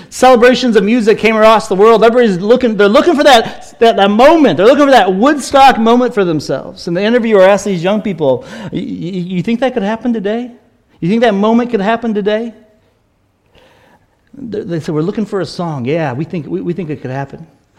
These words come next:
We think a song could do that." But a song's never gonna do that for them.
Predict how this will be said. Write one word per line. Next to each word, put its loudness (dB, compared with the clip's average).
We -4
think -4
a -6
song -8
could -8
do -8
that." -20
But -20
a -10
song's -8
never -8
gonna -8
do -10
that -14
for -20
them. -20